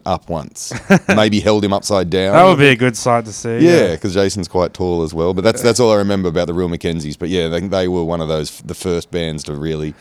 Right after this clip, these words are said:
Speaker 2: <laughs>
Speaker 1: mix that. Uh,
Speaker 2: It
Speaker 1: them,
Speaker 2: i-
Speaker 1: and then the Go Set, weirdly, from Geelong were, like, the second, I think.
Speaker 2: It is funny when it's like, you know,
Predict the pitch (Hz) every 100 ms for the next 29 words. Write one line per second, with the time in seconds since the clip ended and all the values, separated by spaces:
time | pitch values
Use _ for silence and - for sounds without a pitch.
0 | - - _ 123 113 117 90 80 76 82
1 | 85 208 123 - 127 147 123 123 170 -
2 | 78 - 85 78 82 92 90 95 107 85
3 | 73 73 - 78 101 - 69 69 127 127
4 | 156 190 185 220 214 180 147 127 113 127
5 | 113 107 _ - _ _ _ _ _ _
6 | 214 233 202 185